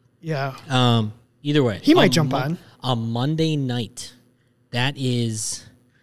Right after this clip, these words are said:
Speaker 2: tough. That your schedule changes because your team decides to practice at a different time.
Speaker 1: I mean, there's Monday Night Football still.
Speaker 2: There is.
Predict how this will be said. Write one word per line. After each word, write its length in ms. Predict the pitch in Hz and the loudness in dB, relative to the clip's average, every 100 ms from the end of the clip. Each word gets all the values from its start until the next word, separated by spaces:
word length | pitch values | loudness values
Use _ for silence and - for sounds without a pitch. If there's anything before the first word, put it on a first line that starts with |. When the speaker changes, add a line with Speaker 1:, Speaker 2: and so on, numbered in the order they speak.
| _ _ _ _ - | _ _ _ _ -12
Speaker 2:
tough. 420 | - - - - - - _ _ _ _ - | -8 -8 -10 -18 -20 -20 _ _ _ _ -4
That 160 | 120 117 | -2 0
your 180 | 123 131 | 2 0
schedule 460 | - 120 117 107 | 0 -2 -2 -4
changes 500 | - 104 95 90 92 | -4 -8 -8 -12 -10
because 560 | - 104 113 104 101 - _ - - - | -8 -4 -4 -4 -6 -10 _ -20 -18 -10
your 120 | 107 | -8
team 380 | - 131 127 113 | -2 -2 0 -4
decides 440 | 113 117 110 101 | -4 -4 -4 -6
to 60 | 110 | -8
practice 460 | 120 104 101 101 | -6 -6 -6 -8
at 80 | 110 | -8
a 60 | 101 | -8
different 280 | 101 107 - | -8 -10 -10
time. 220 | 101 92 _ _ _ _ - | -10 -10 _ _ _ _ -4
Speaker 1:
I 60 | |
mean, 160 | 170 175 | 0 2
there's 220 | 214 180 | 2 2
Monday 260 | 143 147 151 | 0 0 0
Night 200 | 143 147 | 0 -2
Football 340 | 147 147 147 | -6 -4 -6
still. 360 | - - 147 156 - _ _ _ _ | -6 -6 -6 -8 -16 _ _ _ _
Speaker 2:
There 180 | 120 120 | 0 2
is. 300 | 98 95 | 2 -4